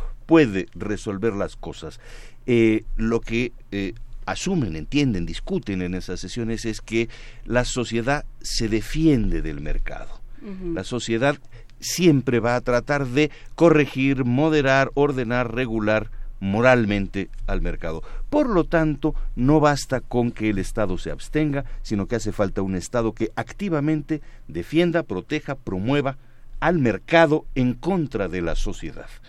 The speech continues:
Speaker 1: Esa es la, la primera crítica. Necesitan un Estado activo, que intervenga para defender al mercado,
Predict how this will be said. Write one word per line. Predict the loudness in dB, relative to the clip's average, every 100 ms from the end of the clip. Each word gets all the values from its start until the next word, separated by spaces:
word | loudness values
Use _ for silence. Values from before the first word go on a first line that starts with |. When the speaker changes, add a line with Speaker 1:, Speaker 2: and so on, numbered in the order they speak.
| -18 -16 -8
Speaker 1:
Esa | 0 2
es | 2
la, | -2
la | -4
primera | -2 0 0 0
crítica. | -4 -8 -10 -10 -12 -12 -14 -6
Necesitan | -4 -4 -6 -4 -6 -4
un | -4
Estado | -4 -2 -4 -4
activo, | -10 -6 -4 -4 -8
que | -6 -6
intervenga | -4 -2 4 6 6 2 -2 -18 -20 -4
para | 2 4 4
defender | 2 0 -2 -2 0 0 0
al | 0
mercado, | 0 -2 2 2 2